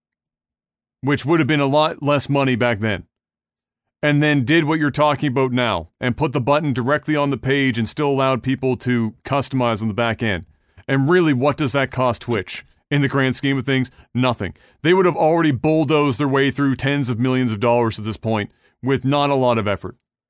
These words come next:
right? But now that they haven't done that,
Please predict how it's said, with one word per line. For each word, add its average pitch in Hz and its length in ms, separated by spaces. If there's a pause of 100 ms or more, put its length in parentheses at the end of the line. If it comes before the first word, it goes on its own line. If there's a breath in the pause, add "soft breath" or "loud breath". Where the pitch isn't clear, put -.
(100)
right? 127 240 (2500)
But 147 140
now 175 240
that 202 140
they 180 140
haven't 170 340
done 190 240
that, 185 280